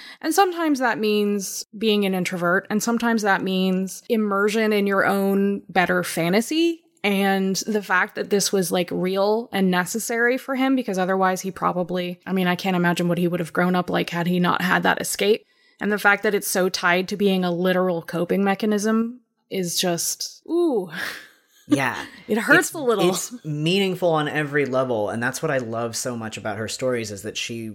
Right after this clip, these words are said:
Speaker 2: weaves that into her magic systems over and over again. They're not just a cool idea. They are
Speaker 1: Yeah.
Speaker 2: this cool concept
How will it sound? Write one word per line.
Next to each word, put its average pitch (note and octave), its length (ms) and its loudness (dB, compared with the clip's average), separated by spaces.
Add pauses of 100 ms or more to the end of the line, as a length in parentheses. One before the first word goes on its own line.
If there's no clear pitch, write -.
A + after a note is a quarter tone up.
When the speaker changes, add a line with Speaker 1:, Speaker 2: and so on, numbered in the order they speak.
(120)
Speaker 2:
weaves A#2+ 500 -4
that A2+ 220 -2
into A2+ 260 -6
her A2 140 -8
magic A2 380 -12
systems A2+ 420 -12
over G#2 260 -12
and G#2 140 -12
over G#2 260 -10
again. G2 300 -14
They're G2 100 -16
not G2+ 380 -14
just A2 420 -8 (180)
a D3 60 -2
cool D3 440 0
idea. B2 680 -2
They A2+ 300 -2
are G2+ 200 -2
Speaker 1:
Yeah. F3+ 480 0 (200)
Speaker 2:
this B2+ 420 0 (140)
cool D#3+ 420 0
concept D3 1000 -6